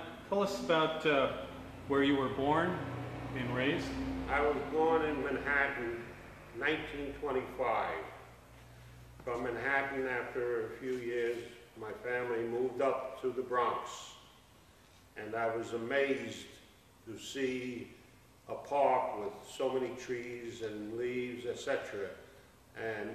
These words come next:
Speaker 2: it was like farmland. And then walking further into the Bronx, uh,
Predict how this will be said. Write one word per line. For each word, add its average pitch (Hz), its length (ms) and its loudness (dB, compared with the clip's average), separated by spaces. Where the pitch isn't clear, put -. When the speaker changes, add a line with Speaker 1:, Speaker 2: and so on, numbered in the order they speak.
Speaker 2:
it 120 100 -2
was 120 160 -2
like 117 300 -4
farmland. 120 640 -2
And 107 120 -8
then 127 340 -2
walking 131 480 2
further 127 440 -2
into 120 180 -8
the 117 60 -6
Bronx, 127 420 -4
uh, 110 720 -2